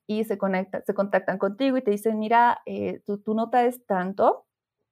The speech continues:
ahorita les voy a explicar, necesitas tener cierta nota para, para que te admitan en el programa", y te dicen, "Necesitas estudiar como dos semanas o como un mes, o creo que necesitas estudiar dos meses <laughs> o tres, o creo que estudias mejor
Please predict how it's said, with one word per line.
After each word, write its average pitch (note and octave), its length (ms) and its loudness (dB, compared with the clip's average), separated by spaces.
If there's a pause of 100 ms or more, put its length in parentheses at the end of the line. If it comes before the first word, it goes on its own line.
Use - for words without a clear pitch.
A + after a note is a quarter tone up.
(160)
ahorita G#3+ 180 0
les A3 120 0
voy G#3 40 2
a G3+ 40 0
explicar, F#3 360 -2
necesitas G3 420 -4
tener G3 280 -4
cierta F#3+ 480 2
nota F#3 400 -2
para, F#3+ 540 2 (120)
para F3 380 2
que F#3 100 -10
te - 100 -8
admitan F#3+ 460 -4
en G3 60 -4
el G3+ 80 -6
programa", A3 500 2 (400)
y G#3 80 -14
te G3+ 80 0
dicen, G#3 240 0
"Necesitas A#3+ 460 -2
estudiar A3+ 560 4
como G3+ 220 -2
dos G3+ 200 0
semanas A#3 640 -4
o - 100 -6
como F#3 240 -2
un A#3 120 0
mes, B3 440 -2
o F#3+ 160 -2
creo G#3 220 0
que G#3 100 -4
necesitas G3+ 460 -6
estudiar G3 520 2
dos G3+ 200 -2
meses A#3+ 460 -4
<laughs> D4+ 600 -4
o A3+ 80 2
tres, B3+ 220 4 (180)
o A3 380 2
creo A#3 160 -2
que C4+ 180 0
estudias A#3+ 600 0
mejor G#3+ 480 0